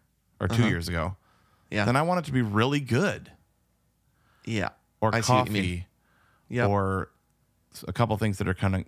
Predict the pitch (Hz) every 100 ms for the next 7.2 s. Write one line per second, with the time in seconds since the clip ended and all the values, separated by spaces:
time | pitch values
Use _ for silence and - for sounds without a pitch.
0 | - - 92 90 87 - - - - 101
1 | 95 92 90 101 76 - - _ _ _
2 | _ _ - 98 98 90 90 - _ _
3 | _ _ _ - 107 101 110 113 - 101
4 | - 113 113 123 123 127 117 117 92 -
5 | 98 104 98 95 101 104 90 90 82 -
6 | - _ _ _ _ - 120 117 110 98
7 | 98 -